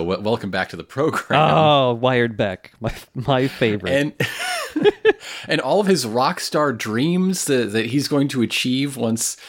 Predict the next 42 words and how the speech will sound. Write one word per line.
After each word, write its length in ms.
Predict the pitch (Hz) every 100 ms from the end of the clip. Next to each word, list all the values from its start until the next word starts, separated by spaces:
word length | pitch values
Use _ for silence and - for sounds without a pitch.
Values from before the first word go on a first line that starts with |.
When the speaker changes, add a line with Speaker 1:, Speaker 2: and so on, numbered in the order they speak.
| - -
Speaker 1:
people 320 | 147 139 135
stop 300 | - 120 123
trying 320 | - 123 123
to, 380 | 120 117 107 95
to, 520 | - 107 92 90 87
uh, 440 | 90 85 82 82 80
nab 380 | 90 95 107 113
him 240 | 135 127
for 240 | 120 110 101
all 160 | 107
these 240 | 107 110 98
murders 460 | 95 104 113 123
he's 180 | 139 117
doing 240 | 117 120 135
to 100 | 123
protect 400 | 120 - 117 -
his 180 | 104 95
dreams. 680 | 110 131 170 185 - - 320
<laughs> 40 | - - 392 403 - 392 _ _
Speaker 2:
It's 120 | _ -
a 20 |
bit 100 | 311
of 60 |
a 60 | 202
circular 480 | - 208 196 165 139
thing 300 | - 170 170
here. 280 | 123 98 95
I 80 |
feel 200 | 107 233
like 140 | 226 196
there 160 | 170
is 100 | 147
some 240 | - - 160
way 200 | 139 135
this 260 | 131 127
could 140 | - 143
have 80 | 131
never 240 | 123 113
happened, 460 | 131 139 - 95 92
and 180 | 110
that 160 | 110 110
is 360 | 104 104 101